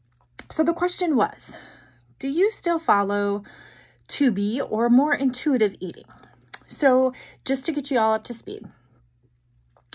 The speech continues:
two B is a program that I have,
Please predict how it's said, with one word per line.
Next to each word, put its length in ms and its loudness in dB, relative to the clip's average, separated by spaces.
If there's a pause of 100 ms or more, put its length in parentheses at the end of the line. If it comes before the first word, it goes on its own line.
(100)
two 280 4
B 460 0
is 440 0
a 100 -4
program 420 -2
that 160 0
I 180 2
have, 540 0